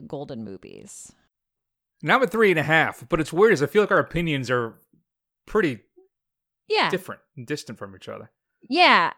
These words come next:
Speaker 1: I think I, <sighs> this is where I started to get, this is basically where, like, I tied myself up in my rankings where I was like, I don't li-, <laughs> like, it was like, I'm re-, I'm looking at my other rankings. I'm like,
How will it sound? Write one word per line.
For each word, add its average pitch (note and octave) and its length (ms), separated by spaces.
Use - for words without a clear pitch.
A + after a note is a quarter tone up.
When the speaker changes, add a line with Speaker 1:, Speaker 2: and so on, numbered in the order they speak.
Speaker 1:
I C4 300
think E4 300
I, B3 560
<sighs> G3+ 60
this E4+ 220
is G4 140
where C4+ 180
I A3 160
started G3 380
to G3 140
get, E3 360
this C4+ 140
is A3 120
basically F#3 420
where, D3+ 240
like, C#3 360
I D#3+ 120
tied E3 300
myself D3+ 400
up D3 280
in D#3 140
my C#3+ 140
rankings D3+ 420
where D#3 120
I D3 40
was C#3+ 140
like, C#3+ 220
I F#3+ 120
don't A3 520
li-, F3+ 280
<laughs> - 340
like, C#4 220
it D4+ 120
was C4 140
like, B3 160
I'm A3 220
re-, A3 160
I'm G#3+ 260
looking C4 360
at A3+ 80
my F#3+ 240
other A3 220
rankings. G3 420
I'm F3+ 60
like, F3+ 180